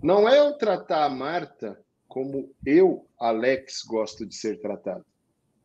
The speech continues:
É eu tratar a Marta como a Marta gosta de ser tratada. É a Marta tratar o Alex como o Alex gosta de ser tratado.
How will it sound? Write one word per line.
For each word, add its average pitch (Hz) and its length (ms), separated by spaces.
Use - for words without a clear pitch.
É 110 180
eu 180 260
tratar 131 420
a 107 80
Marta 135 420
como 117 280
a 113 60
Marta 120 600
gosta 101 360
de - 120
ser 98 240
tratada. - 500
É 110 100
a 110 80
Marta 127 520
tratar 107 440
o 104 80
Alex 110 500
como 101 280
o 104 40
Alex 123 600
gosta 104 420
de - 100
ser 98 240
tratado. - 460